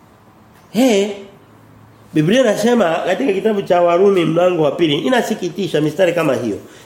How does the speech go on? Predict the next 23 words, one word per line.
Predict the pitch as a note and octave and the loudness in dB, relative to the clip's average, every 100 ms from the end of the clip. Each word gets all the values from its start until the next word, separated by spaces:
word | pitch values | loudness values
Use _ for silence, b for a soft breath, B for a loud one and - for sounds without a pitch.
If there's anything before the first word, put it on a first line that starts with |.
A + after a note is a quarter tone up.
| B | B
Inauma. | E3 E3 C3 A#2 A#2 G#2+ C3+ - - B B B | -4 -2 0 0 0 0 -2 -4 -12 B B B
Inauma | - C#3+ C3+ B2+ | -4 -2 0 0
kwa | A#2 G2 | -2 -6
kweli, | - C3+ A2 B2 G#2+ | -2 -2 -2 -4 -6
lakini | G#2+ C#3+ | -8 -8
utafanyaje? | C3+ A2 A2+ A2 C3+ C3 C3 - B B B B | -8 -8 -8 -8 -6 -6 -6 -8 B B B B
Eh, | A#2 C#3 C#3 | -2 -2 -4
ukiumizwa | A2+ - C3+ D3+ C#3+ | -8 -6 -4 -4 -2
kwa | - | -2
ajili | C3+ D3+ | -4 -2
ya | B2 | -2
Mungu, | C#3+ D#3 | -2 -4
Mungu | C#3 D3+ C#3 | -6 -6 -4
ana | A#2 | -4
nguvu | A2+ A2+ | -4 -8
zake, | A#2 D3 - A#2+ | -6 -6 -6 -6
hakuna | G#2+ D3 | -8 -6
haja | C#3+ C3+ | -6 -4
ya | A#2+ | -6
kuhangaika, | G#2+ A2 A2 D3 D3+ | -6 -6 -4 -6 -4
yeye | A#2 C#3+ | -4 -4
anajitosheleza. | A2+ G#2 G2+ A2 - C3 E3 A#2 - B B B | -4 -6 -8 -10 -6 -2 0 -2 -8 B B B
Lakini | A3+ A#3 A#3 G#3+ G#3 | -2 0 2 2 0